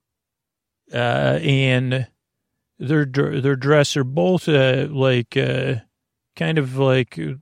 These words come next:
look like humans, uh, human animatronics.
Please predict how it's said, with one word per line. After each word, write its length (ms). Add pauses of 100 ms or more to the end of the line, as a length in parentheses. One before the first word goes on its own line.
(120)
look 640
like 720
humans, 720
uh, 220
human 640 (260)
animatronics. 1300